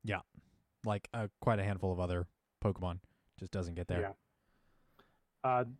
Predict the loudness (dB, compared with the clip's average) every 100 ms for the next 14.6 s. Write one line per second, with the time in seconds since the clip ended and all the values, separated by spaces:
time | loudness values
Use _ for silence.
0 | _ -4 -2 2 0 0 -2 -2 -2 -2
1 | -2 -2 -2 -4 -4 -2 -4 0 2 2
2 | 0 0 2 2 0 -2 0 0 -4 -2
3 | -2 0 -2 0 2 2 4 4 0 0
4 | -6 -2 0 2 2 2 0 _ _ _
5 | _ _ _ _ _ _ _ _ _ _
6 | 2 4 2 -2 0 0 0 -2 -6 -6
7 | -6 -8 -6 -6 -6 -6 -6 -6 -10 -10
8 | -8 -4 -4 -4 -8 -8 -10 -8 -8 -2
9 | 0 2 0 -2 -8 -8 -2 -2 2 4
10 | 4 2 -6 -4 -2 -2 -4 -4 -6 -6
11 | -10 -12 -6 -2 -2 -4 -4 0 0 -2
12 | -4 2 2 4 2 2 2 2 0 0
13 | -2 -4 -4 0 0 0 0 0 2 -2
14 | -4 -2 0 2 2 -2